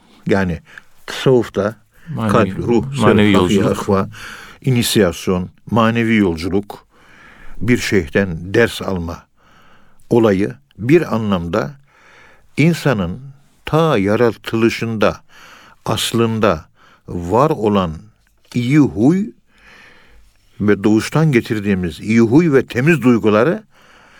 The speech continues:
Speaker 1: kalıcı ve sürekli hale getirmektir.
Speaker 2: Seyir-i sülük.
Speaker 1: İyilik herkeste var. Katilde bile iyilik var. Kötüde bir, ama kalıcı değil. Seyir-i sülük, yani bir tarikata girdik,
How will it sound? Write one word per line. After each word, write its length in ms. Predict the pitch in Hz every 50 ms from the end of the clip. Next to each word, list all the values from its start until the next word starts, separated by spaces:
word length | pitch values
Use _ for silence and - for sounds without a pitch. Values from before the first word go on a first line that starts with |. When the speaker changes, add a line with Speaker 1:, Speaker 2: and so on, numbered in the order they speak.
| - - - _ _ _ _ _ _
Speaker 1:
kalıcı 500 | - - 175 185 196 202 170 190 208 190
ve 120 | 196 190 156
sürekli 480 | - - 180 180 185 175 160 165 170
hale 220 | 147 135 135 127 120
getirmektir. 640 | 110 104 - 107 98 90 85 85 - - - - - - - - - - - - - - - - - - - 185 190 180 -
Speaker 2:
Seyir-i 280 | - - 143 117 113
sülük. 280 | 107 - - 117 - -
Speaker 1:
İyilik 320 | 131 127 135 143 143 160
herkeste 440 | 156 180 190 185 151 110 - 92 82
var. 140 | 80 - - -
Katilde 520 | - - 120 120 - 160 170 170 208 196
bile 140 | 202 165 127
iyilik 300 | 107 92 80 80 - -
var. 140 | - - - - - - - - - - _ _ -
Kötüde 380 | - - 127 139 160 196 185 185
bir, 240 | 185 156 127 107 - - - _ _ _ _ _ _ _ - - -
ama 220 | 139 156 170 160
kalıcı 400 | - 127 131 143 143 143 160 151
değil. 220 | 120 101 85 80 - - _ _ - - _ - - -
Seyir-i 320 | - - 160 175 196 202
sülük, 360 | 196 - 185 190 196 202 - 104
yani 200 | 123 123 120 131
bir 60 | 131
tarikata 460 | - 139 135 131 131 123 107 98 101
girdik, 420 | 101 107 101 92 85 92 - -